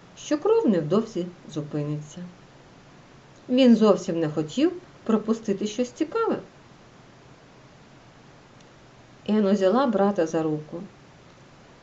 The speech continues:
Її дуже засмутив цей випадок, і хоча вона теж не хотіла нічого пропускати,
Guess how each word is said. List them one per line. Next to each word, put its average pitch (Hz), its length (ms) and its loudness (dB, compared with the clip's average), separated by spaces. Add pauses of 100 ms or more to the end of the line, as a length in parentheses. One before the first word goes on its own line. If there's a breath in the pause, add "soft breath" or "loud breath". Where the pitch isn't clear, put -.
(140)
Її 254 300 2
дуже 269 360 0
засмутив 175 560 -2
цей 185 220 0
випадок, 175 580 0 (500 loud breath)
і 208 80 0
хоча 226 380 0
вона 202 260 2
теж 269 360 4
не 196 140 2
хотіла 220 500 0
нічого 190 440 2
пропускати, 220 840 -2